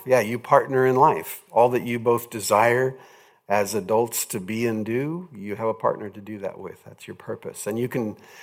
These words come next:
figure out specifically, what is our purpose? What are we gonna do at this time?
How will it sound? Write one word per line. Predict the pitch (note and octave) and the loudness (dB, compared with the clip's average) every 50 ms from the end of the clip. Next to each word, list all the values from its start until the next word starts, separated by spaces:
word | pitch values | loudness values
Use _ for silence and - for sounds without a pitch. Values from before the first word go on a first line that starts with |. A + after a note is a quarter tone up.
| - - | -20 -4
figure | - - C#3+ C#3+ C#3 | -2 2 8 10 10
out | C3 B2 - | 10 10 8
specifically, | - C#3+ C3+ - D#3+ C3+ C3+ A#2+ B2+ A#2 | 4 2 4 4 4 4 4 4 4 4
what | A2+ B2+ C3+ | 4 4 2
is | C#3 B2 | 2 2
our | A#2+ A#2 E3 | 4 4 4
purpose? | E3+ - - F2 - - - - - | 2 0 -6 -12 -10 -12 -12 -10 -8
What | G#2+ | -6
are | G#2 G#2+ | -6 -6
we | G#2 | -6
gonna | G#2 G#2 G2+ F#2+ | -6 -6 -8 -8
do | G2 G2+ F#2+ | -8 -10 -10
at | F#2+ | -10
this | - G2 - - | -12 -14 -16 -14
time? | - G2 G2 F#2+ G2+ | -14 -12 -14 -14 -14